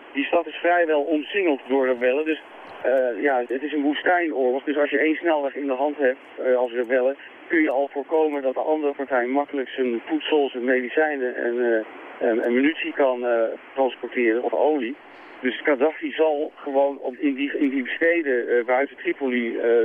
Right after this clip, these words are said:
zee-, en, en in Tripoli zelf natuurlijk ook, zal daardoor op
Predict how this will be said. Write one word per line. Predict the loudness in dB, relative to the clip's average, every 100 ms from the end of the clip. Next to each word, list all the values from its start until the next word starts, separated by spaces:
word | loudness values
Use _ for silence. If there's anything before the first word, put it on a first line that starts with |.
| 2
zee-, | 0 0 0
en, | -4
en | -2
in | 0 -2 -2
Tripoli | -4 -2 2
zelf | 2 0
natuurlijk | -4 -2 2
ook, | 2 2 -4 -20 -20 -18 -8
zal | 0 2 0 -2
daardoor | 0 2 0 2 2 2 0
op | -4